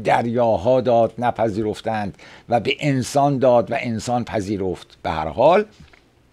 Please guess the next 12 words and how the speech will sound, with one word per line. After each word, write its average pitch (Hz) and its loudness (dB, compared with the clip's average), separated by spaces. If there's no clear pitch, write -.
اینطور 156 -2
توجیه 113 -4
می‌کنند 98 -8
این 101 -10
تناقض 101 -2
داستان 95 -4
آفرینش 80 -10
رو 65 -14
که 87 -8
خداوند 95 -6
پنهانی 95 -10
از، 80 -10